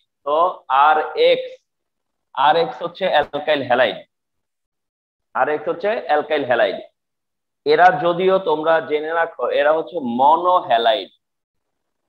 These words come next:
এইটা হচ্ছে monohalide, মানে, single halogen থাকলে সেটা হচ্ছে monohalide, monohalide। But যদি double halogen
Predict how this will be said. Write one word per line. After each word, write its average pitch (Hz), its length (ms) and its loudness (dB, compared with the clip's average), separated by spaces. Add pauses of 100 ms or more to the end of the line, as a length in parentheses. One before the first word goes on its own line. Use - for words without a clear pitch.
(2000)
এইটা 151 260 -6
হচ্ছে 170 220 -4 (200)
monohalide, 127 840 0 (260)
মানে, 113 160 -8 (420)
single 160 400 -2
halogen 165 440 0
থাকলে 170 220 -6 (100)
সেটা 143 180 -10
হচ্ছে 143 160 -8 (100)
monohalide, 127 560 -2 (420)
monohalide। 131 680 0 (560)
But 135 140 2 (360)
যদি 139 180 0 (120)
double 131 300 6 (320)
halogen 160 380 4